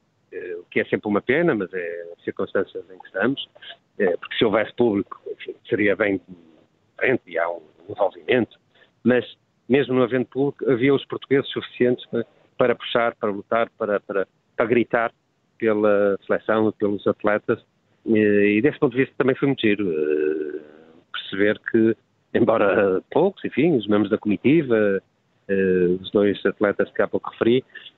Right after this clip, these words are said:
mas, eh, eh, lutavam e puxavam cá fora por, pelos heróis que estavam lá dentro a, a dar tudo por tudo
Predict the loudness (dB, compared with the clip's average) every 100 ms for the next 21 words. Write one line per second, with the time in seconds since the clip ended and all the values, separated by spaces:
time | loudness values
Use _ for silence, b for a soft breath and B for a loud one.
0 | _ 2 4 4 0 -2 _ -6 -2 0
1 | 0 0 0 2 2 2 2 0 0 -2
2 | -2 -2 0 0 0 0 -2 0 -2 -4
3 | -6 _ _ -6 -4 -2 -2 -2 -6 _
4 | _ _ _ 0 2 2 0 -2 -2 0
5 | 0 0 -2 -8 -4 -2 -2 -2 -2 -2
6 | -4 -2 0 0 -2 -4 -4 -2 -4 0
7 | 0 0 -6 -4 -2 0